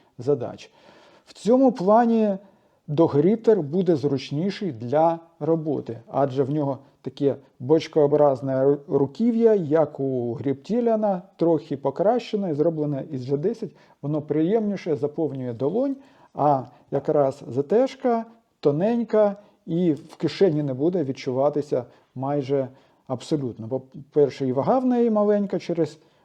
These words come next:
е, наявність титану, карбону та, до речі, товщина леза у З Т шки два двадцять чотири міліметра. У Хога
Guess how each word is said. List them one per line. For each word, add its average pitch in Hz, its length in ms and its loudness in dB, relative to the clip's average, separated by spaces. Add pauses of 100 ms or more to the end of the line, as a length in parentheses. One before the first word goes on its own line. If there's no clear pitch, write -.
(120)
е, 139 40 -10
наявність 143 680 0
титану, 147 440 0
карбону 135 720 0
та, 131 220 -2 (280)
до 143 80 -2
речі, 135 380 2 (220)
товщина 135 920 -6
леза 156 540 -2 (100)
у 131 120 -10
З 120 120 -12
Т 170 280 -4
шки 151 440 -12 (600)
два 151 580 -2 (300)
двадцять 131 440 -8
чотири 143 600 -2
міліметра. 131 880 -10 (500)
У 131 80 -10
Хога 170 640 -2